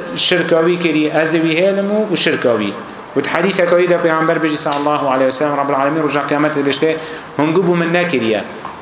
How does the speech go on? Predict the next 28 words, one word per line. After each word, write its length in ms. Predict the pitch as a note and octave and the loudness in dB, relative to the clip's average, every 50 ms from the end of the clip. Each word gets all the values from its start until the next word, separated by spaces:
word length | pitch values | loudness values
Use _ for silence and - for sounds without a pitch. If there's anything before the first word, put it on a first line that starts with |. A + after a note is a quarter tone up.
| - - | -8 -4
هنگو 180 | B2+ C3 C3+ D#3+ | -2 0 0 2
بو 160 | D#3+ F3 E3+ | 2 2 0
هنده 200 | F#3 F#3 F#3 F#3 | 2 2 2 0
کرد 260 | F3 F3+ F3+ F3 E3+ | 2 2 0 2 2
عالم 380 | D#3+ D3 D3 D#3+ D#3+ F3 E3+ D#3 | 2 2 2 2 2 0 0 0
بجی. 340 | C#3+ C#3 B2+ A#2 B2 A2+ G#2+ A2+ - - - - - - | 0 -2 -2 -2 -2 -4 -4 -6 -10 -14 -14 -14 -6 -2
مروفه 340 | B2 C3+ D3+ D3+ C#3+ C#3+ C#3+ | 0 2 2 2 2 0 0
که 260 | C#3 D3 D3 D3+ D3+ D3 | 2 2 2 2 2 0
زیرکه، 600 | C3 A#2 B2+ C3 B2+ B2+ B2+ - B2 A#2+ A#2+ A#2 A#2 - - - - | 0 0 0 2 2 2 0 0 0 0 0 -2 -4 -8 -12 -8 -2
مروفه 280 | B2 B2 C3 B2+ C3+ C3 | 0 0 2 2 2 2
که 140 | B2+ C#3 C3+ | 2 0 -2
بقوته، 600 | C3+ - - B2+ B2+ C3 B2 B2 B2+ A#2+ A#2+ A2+ - - - - B2+ | -2 -2 0 0 2 2 2 2 2 0 0 -2 -4 -8 -8 -4 -2
مروفه 260 | B2 C3 C3 C3 C3 | 0 0 2 0 0
که 140 | - C3 B2+ | 2 2 2
سخیه، 480 | - C#3 B2 - - B2 B2 C3 C#3 C3 - - - - | 2 0 0 0 0 2 2 2 0 -2 -6 -10 -6 -4
هر 80 | E3 E3+ | -2 0
نداری 320 | E3 D#3+ D3+ D3+ C#3+ C#3+ | 2 2 2 2 2 2
عالم 360 | C3 B2+ C#3 C#3+ D3 C#3 C3 | 2 2 2 2 0 0 0
بلا 200 | B2 B2+ C#3 D3 | 0 0 0 2
او 100 | D3 C#3 C#3 | 0 0 0
اجر 200 | B2 A2+ A#2 A2+ | -2 -2 -2 -2
بدن 240 | G#2+ G#2+ G#2 G#2 | -2 -4 -4 -4
فنگو. 240 | G2 - G#2 G2 G2+ - - - - - - - - - - - - - | -6 -6 -6 -8 -8 -10 -12 -14 -12 -12 -12 -14 -14 -14 -14 -14 -10 -2
بلا 180 | B2+ D#3 G#3 A#3 | 2 2 4 4
او 60 | A3+ | 4
بنگو 260 | F#3 E3+ D#3+ D3+ C#3+ | 2 2 2 2 2
بنا 200 | C3+ C3+ C3+ C3 | 2 2 2 2
بحشته. 420 | A#2+ - - B2 A#2 - - G#2+ | 0 0 -2 -2 -2 -2 -2 -4